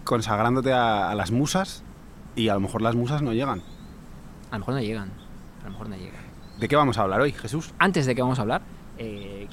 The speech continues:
Speaker 2: es que quiero
Speaker 1: Me has,
Speaker 2: ponerme
Speaker 1: me has enmendado la plana.
Speaker 2: que, que, sí, te he enmendado la plana. Quiero ponerme un poquito cursi porque una de las mejores cosas de estar aquí, en
Speaker 1: Sí.
Speaker 2: Gran Meliá,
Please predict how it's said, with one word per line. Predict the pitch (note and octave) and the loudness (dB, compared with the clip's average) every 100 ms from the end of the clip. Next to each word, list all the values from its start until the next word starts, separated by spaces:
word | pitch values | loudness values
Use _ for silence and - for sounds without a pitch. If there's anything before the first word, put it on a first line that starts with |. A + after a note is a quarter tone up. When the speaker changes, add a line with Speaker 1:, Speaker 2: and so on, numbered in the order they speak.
| G#2+ | -12
Speaker 2:
es | - | -2
que | D#3+ | 2
quiero | F3 | 4
Speaker 1:
Me | G#2+ | 4
has, | A#2+ | 4
Speaker 2:
ponerme | A#2 | 4
Speaker 1:
me | G#2+ | 2
has | |
enmendado | B2+ A#2 A#2+ A#2 | 2 4 6 6
la | |
plana. | G#2 A2+ F#2+ | 4 2 2
Speaker 2:
que, | D3 | 0
que, | - D3 - | 0 -2 -2
sí, | - A2 - - | -4 -6 -6 -6
te | |
he | |
enmendado | G2+ G2+ F#2+ | -4 -2 -4
la | |
plana. | F2+ F2+ - - | -6 -8 -12 -12
Quiero | - C3 | -4 0
ponerme | E3+ A#2+ G#2+ | 2 2 0
un | B2+ | -4
poquito | A#2 B2+ A#2 | -2 0 2
cursi | B2+ B2+ C#3+ C4+ - - | 2 0 -2 -4 -6 -6
porque | B2 A2 A2 G#2+ G#2 G2+ G2 G2 G2 - | -4 -2 0 -2 -2 -4 -6 -6 -10 -6
una | A#2+ C3 | 0 2
de | E3 | 4
las | D#3 | 2
mejores | C#3 C#3+ C3 | 2 2 0
cosas | - C3+ C#3 C#3 F3 - - | 0 -4 0 -2 -2 -8 -10
de | - | -6
estar | G#3+ | -4
aquí, | F#3+ G3+ F4 - - | -2 -2 -4 -8 -10
en | - | -6
Speaker 1:
Sí. | F#2 F2+ F2 F2+ F2+ - - | -4 -4 -6 -8 -10 -12 -10
Speaker 2:
Gran | F#2+ | -8
Meliá, | F#2+ F#2+ | -8 -8